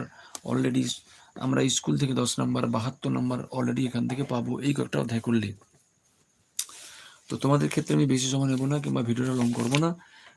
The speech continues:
তো এই হচ্ছিল ইতিহাসের আজকে ক্যালকুলেশন বা পরামর্শ। যে কোশ্চেনটা শেষমেশ তোমাদের যেটা বললাম, যে আট নাম্বারের জন্য যদি মাত্র কেউ কোনো ছাত্র একটু দুর্বল থাকে, তিনটে কোশ্চেন যদি সে ফলো করে,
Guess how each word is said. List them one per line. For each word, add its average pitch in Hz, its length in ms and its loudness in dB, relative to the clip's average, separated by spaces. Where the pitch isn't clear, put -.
তো 143 80 2
এই 147 160 6
হচ্ছিল 147 280 2
ইতিহাসের 135 520 2
আজকে 135 240 0
ক্যালকুলেশন 123 560 2
বা 135 100 2
পরামর্শ। 123 480 2
যে 131 220 4
কোশ্চেনটা 147 480 2
শেষমেশ 151 580 4
তোমাদের 139 320 2
যেটা 139 180 2
বললাম, 135 360 2
যে 139 220 0
আট 131 220 0
নাম্বারের 151 460 0
জন্য 147 280 0
যদি 147 160 0
মাত্র 135 420 -2
কেউ 147 260 0
কোনো 139 200 0
ছাত্র 127 300 -6
একটু - 200 -4
দুর্বল 139 320 2
থাকে, 131 240 -2
তিনটে 139 340 0
কোশ্চেন 165 280 -2
যদি 151 120 0
সে 143 100 -2
ফলো 135 200 -2
করে, 135 200 0